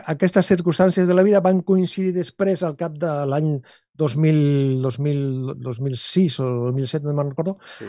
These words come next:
Speaker 1: amb un estudi de, de gravació. Ella estava allà gravant anuncis. «Hombre, tu eres el Manolo, tal, guapa».
Speaker 2: Hòstia, que
Speaker 1: Va
Speaker 2: guai,
Speaker 1: ser,
Speaker 2: quina
Speaker 1: va
Speaker 2: casualitat.
Speaker 1: ser una, una, una, una, una escola, per dir-ho d'una manera,
Speaker 2: Clar.
Speaker 1: perquè ella em va dir,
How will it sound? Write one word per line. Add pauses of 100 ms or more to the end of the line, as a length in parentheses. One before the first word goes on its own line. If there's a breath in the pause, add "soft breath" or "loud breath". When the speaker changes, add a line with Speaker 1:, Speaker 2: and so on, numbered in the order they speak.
(100)
Speaker 1:
amb
un
estudi
de, (600)
de
gravació. (200 loud breath)
Ella
estava
allà (240)
gravant
anuncis.
«Hombre, (480)
tu
eres
el
Manolo,
tal,
guapa». (100)
Speaker 2:
Hòstia, (180)
que
Speaker 1:
Va
Speaker 2:
guai,
Speaker 1:
ser,
Speaker 2:
quina
Speaker 1:
va
Speaker 2:
casualitat.
Speaker 1:
ser
una,
una,
una,
una, (300)
una
escola, (160)
per
dir-ho
d'una
manera, (160)
Speaker 2:
Clar.
Speaker 1:
perquè (360)
ella
em
va
dir,